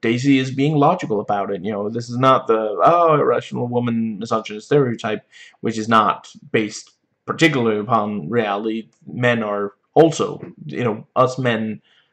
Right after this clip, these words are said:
are also c-, completely capable of making terrible decisions. You know, probably more so. Uh, you know, she, yeah, she says, "Yes, I don't have my powers right now, but we'll find a way to bring them back."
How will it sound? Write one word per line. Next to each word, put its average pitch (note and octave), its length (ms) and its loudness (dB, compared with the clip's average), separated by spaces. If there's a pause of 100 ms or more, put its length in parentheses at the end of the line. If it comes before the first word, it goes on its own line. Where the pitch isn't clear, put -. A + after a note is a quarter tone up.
(240)
are B2+ 100 4
also C3 340 6
c-, - 80 -16 (120)
completely C3+ 560 2
capable A2+ 480 -2
of A2+ 60 -6
making G#2+ 320 -6
terrible G2+ 340 -4
decisions. G#2+ 640 -8 (1200)
You G2 120 -4
know, A2 100 -2
probably A#2+ 540 2
more A#2+ 220 6
so. B2 360 4 (560)
Uh, - 60 -4 (260)
you C#3+ 240 4
know, A#2 100 6
she, C3 460 -2 (160)
yeah, C#3+ 240 2
she D3+ 240 2
says, C#3 580 4
"Yes, E3 320 4
I D#3+ 80 6
don't C3+ 220 2
have C3 100 0
my A2+ 160 0
powers A2+ 340 0
right G#2 200 -4
now, C#3 260 4
but A#2 220 4
we'll B2 140 2
find B2 400 2
a A#2+ 80 4
way A2+ 400 0
to A2+ 120 -10
bring A#2 240 -4
them A2+ 160 -4
back." C3+ 460 0